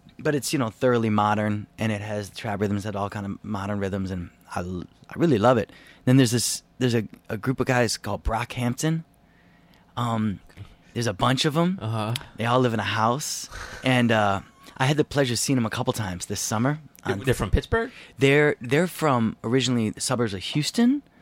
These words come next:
Speaker 2: Oh.
Speaker 1: The Houston area.
Speaker 2: Very scary rap music comes from
Speaker 1: But,
Speaker 2: Houston.
Speaker 1: yeah, well,
Speaker 2: Yeah.
Speaker 1: um,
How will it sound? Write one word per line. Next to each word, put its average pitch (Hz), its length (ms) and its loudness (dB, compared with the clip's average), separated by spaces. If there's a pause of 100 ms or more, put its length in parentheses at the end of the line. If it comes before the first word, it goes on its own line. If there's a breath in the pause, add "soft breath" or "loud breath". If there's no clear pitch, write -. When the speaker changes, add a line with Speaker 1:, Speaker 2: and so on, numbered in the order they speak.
(360 loud breath)
Speaker 2:
Oh. 87 280 0
Speaker 1:
The 123 80 0
Houston 147 320 0
area. 190 380 2
Speaker 2:
Very 107 140 -6
scary 101 360 -4
rap 87 220 -4
music 80 240 -6
comes 82 160 -12
from 80 100 -16
Speaker 1:
But, 92 260 -2
Speaker 2:
Houston. - 80 -16 (280 loud breath)
Speaker 1:
yeah, 139 400 4
well, 113 140 2
Speaker 2:
Yeah. 131 200 6
Speaker 1:
um, 113 160 4